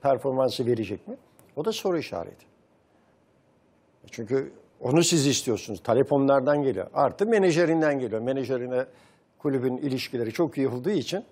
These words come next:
e, talep oradan geliyor. E, Onyekuru niye Galatasaray'ı istemesin? Geleceği yer çok büyük bir kulüp.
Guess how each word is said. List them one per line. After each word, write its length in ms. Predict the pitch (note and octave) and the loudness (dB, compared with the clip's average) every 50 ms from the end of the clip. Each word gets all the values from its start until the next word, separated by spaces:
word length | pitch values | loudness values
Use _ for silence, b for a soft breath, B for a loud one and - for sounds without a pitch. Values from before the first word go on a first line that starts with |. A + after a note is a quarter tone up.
| b b b b b b b b b b _ - | b b b b b b b b b b _ -14
e, 100 | - - E2+ D3 - - _ _ - - - | -12 -12 -12 -12 -16 -20 _ _ -20 -6 -2
talep 320 | - F3 D3+ D#3 F3+ - | 0 2 2 2 2 2
oradan 380 | G#3+ G#3+ G#3 F#3+ F3 D#3 C#3 B2+ | 0 0 2 0 0 0 -2 -2
geliyor. 200 | A2+ G#2 A2 B2 | -4 -4 -4 -4
E, 60 | C3 | -4
Onyekuru 540 | C#3+ C#3+ C#3 C#3 C#3+ C#3 C#3 D3+ C#3+ C#3 C#3+ | -2 -2 0 0 0 -2 -2 -4 -6 -4 -2
niye 140 | D3+ D#3 D3+ | -2 -2 0
Galatasaray'ı 460 | D3+ C#3+ C3 A#2+ A2+ - A#2+ G#2+ G#2 | 0 0 0 -2 -2 -4 -6 -6 -6
istemesin? 500 | G2+ - - A2 G2+ G#2 F#2+ - - - - B2+ | -6 -8 -10 -12 -10 -10 -10 -12 -14 -18 -12 -10
Geleceği 420 | A#2+ A2 G2 F#2+ G#2 A2+ G#2+ G#2 | -10 -10 -10 -6 -4 -4 -4 -2
yer 140 | G2 G2+ A2 - | -2 -4 -4 -4
çok 240 | - C3+ A#2 - | -6 -6 -6 -6
büyük 220 | - A2 G2+ - - | -8 -10 -10 -8 -8
bir 80 | E3+ | -8
kulüp. 240 | E3 - A#3 A3 - | -8 -6 -6 -8 -8